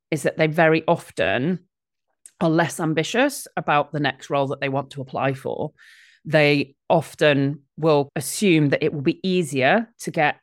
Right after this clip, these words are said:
a lower level role. So they'll straight away lower the bar of what they're aiming for compared to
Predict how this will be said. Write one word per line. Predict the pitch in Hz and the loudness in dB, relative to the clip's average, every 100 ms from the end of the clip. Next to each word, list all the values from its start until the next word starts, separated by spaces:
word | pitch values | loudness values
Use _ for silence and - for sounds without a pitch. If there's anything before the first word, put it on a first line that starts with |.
| _ _ | _ _
a | 156 | -2
lower | 156 156 143 143 | 2 2 2 -2
level | 139 139 139 | -2 -4 -2
role. | 139 120 98 | -2 -2 -4
So | 135 165 151 | -6 -2 -2
they'll | 143 143 156 _ | -2 -4 -6 _
straight | - - 202 165 165 165 | -12 -6 0 0 0 -4
away | 160 139 110 135 | 0 2 0 -2
lower | 147 151 143 143 139 135 - _ _ _ _ | -2 0 2 2 0 -2 -10 _ _ _ _
the | 143 | -6
bar | 135 147 135 113 151 | 2 4 6 4 4
of | 143 151 | 0 0
what | - | 0
they're | 135 139 | 2 2
aiming | 185 196 156 147 | 4 2 0 -2
for | - 101 135 185 202 _ _ _ _ _ - | -4 -2 0 0 -2 _ _ _ _ _ -10
compared | 165 139 - 139 135 | -8 -6 -4 -2 -4
to | - - 135 135 131 | -6 0 0 2 -2